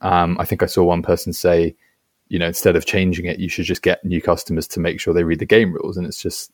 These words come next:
I sort of think that doesn't remove the problem, does it? Because then you're in the position that we're in, where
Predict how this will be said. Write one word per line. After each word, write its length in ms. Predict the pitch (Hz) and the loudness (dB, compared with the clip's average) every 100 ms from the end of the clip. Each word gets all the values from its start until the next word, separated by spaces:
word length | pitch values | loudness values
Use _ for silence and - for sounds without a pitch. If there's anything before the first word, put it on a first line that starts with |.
| - | -10
I 60 | |
sort 180 | - - | -2 -2
of 60 | - | 2
think 340 | 90 - - _ _ _ _ _ _ - | -2 -2 -14 _ _ _ _ _ _ -2
that 140 | 107 | 2
doesn't 220 | 113 101 | 4 2
remove 300 | 90 95 92 | 2 0 0
the 60 | 92 | -2
problem, 360 | - 113 87 87 | 2 4 4 2
does 200 | 101 - | 2 2
it? 100 | - - | -6 -6
Because 460 | 92 85 82 - - | 0 0 0 -6 0
then 120 | 98 | 2
you're 120 | 92 | 4
in 80 | 90 | 4
the 60 | 87 | 2
position 360 | 101 87 90 | 0 0 0
that 80 | 90 | 2
we're 280 | 95 107 85 | 4 4 4
in, 120 | 87 | 0
where 260 | 87 87 | -2 -2